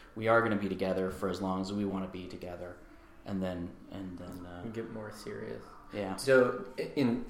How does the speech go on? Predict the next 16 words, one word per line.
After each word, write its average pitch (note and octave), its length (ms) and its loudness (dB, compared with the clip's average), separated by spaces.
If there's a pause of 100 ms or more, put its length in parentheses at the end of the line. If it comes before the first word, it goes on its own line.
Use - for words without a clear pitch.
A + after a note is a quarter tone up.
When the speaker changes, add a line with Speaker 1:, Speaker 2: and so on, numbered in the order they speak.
(180)
Speaker 2:
uh, G#2+ 480 6
you, C#3 380 0 (1200)
uh, G2+ 400 0 (240)
skipping - 520 2
around G2+ 360 6
certainly A2 400 2
in F#2+ 160 -2
time, C3 320 8
but G2+ 260 4
you A2+ 420 4 (300)
are A2+ 120 10
now, G#2+ 500 8
you B2+ 80 4
know, G#2 160 6
at G2 160 2
the G2 200 4